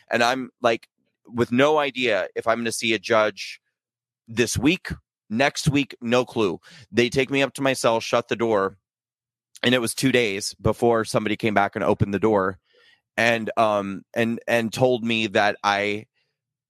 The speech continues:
w-, had a, a virt-, or they told me, I, they told me I, I had an attorney phone call. And so I went down and I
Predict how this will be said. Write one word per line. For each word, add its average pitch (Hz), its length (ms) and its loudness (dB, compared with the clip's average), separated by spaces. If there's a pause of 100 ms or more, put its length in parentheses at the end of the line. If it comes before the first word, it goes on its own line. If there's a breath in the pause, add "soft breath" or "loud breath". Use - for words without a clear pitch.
(220)
w-, 107 200 -10
had 120 300 0
a, 104 280 2
a 113 100 2
virt-, 127 440 -2
or 143 180 0 (220 soft breath)
they 143 100 0
told 170 200 0
me, 170 120 0
I, 147 120 0 (180)
they 131 140 0
told 156 180 0
me 165 120 0
I, 127 180 0
I - 40 4
had 123 200 -2
an 123 140 -4
attorney 120 520 -4
phone 120 360 -2
call. 76 360 -6 (480 soft breath)
And 117 300 2
so 127 240 2
I 117 100 4
went 123 200 -2
down 123 360 0
and 110 280 0
I 104 220 0